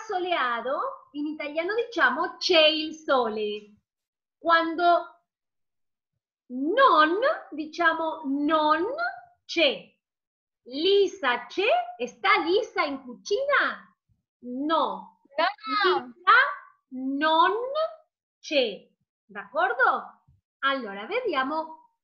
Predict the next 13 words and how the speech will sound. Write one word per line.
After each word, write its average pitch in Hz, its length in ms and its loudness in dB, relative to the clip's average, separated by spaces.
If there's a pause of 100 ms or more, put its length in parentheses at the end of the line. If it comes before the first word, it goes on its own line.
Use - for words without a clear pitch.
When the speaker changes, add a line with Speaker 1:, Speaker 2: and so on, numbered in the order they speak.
Speaker 1:
cosa 440 480 0
dice. 320 340 -4
Ascoltiamo 359 920 -2
le 370 100 -4
parole, 254 500 -2
d'accordo? 339 720 -6
Guardate, 262 1000 0 (360)
questa 381 440 -4
è 302 120 -2
la 254 220 -2
cucina 262 540 -8
della 226 300 -6
casa, 330 800 4